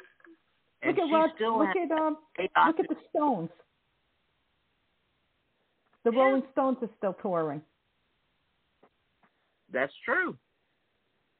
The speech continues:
Speaker 1: Didn't the Who go out a few years ago?
Speaker 2: Yep. You, you got people that, like, you haven't heard from them in years, and you're like, all of a sudden they're on tour. Like, where'd they come from?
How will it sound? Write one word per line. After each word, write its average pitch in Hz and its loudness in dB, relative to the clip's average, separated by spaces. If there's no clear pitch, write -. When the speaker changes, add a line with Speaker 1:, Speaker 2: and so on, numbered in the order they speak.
Speaker 1:
Didn't 180 2
the 208 2
Who 214 -4
go 220 4
out 226 2
a 214 -14
few 233 -14
years 240 -10
ago? 262 -8
Speaker 2:
Yep. 190 -4
You, 254 4
you 254 0
got 302 2
people 294 -2
that, 247 -2
like, 220 0
you 240 -2
haven't 247 0
heard 240 0
from 214 -6
them 190 -4
in 180 -10
years, 214 -2
and 190 -6
you're 202 -2
like, 196 -2
all 226 2
of 208 -2
a 226 -2
sudden 208 2
they're 190 0
on 180 -4
tour. 214 0
Like, 165 -2
where'd 247 2
they 294 -2
come 175 -6
from? 151 -6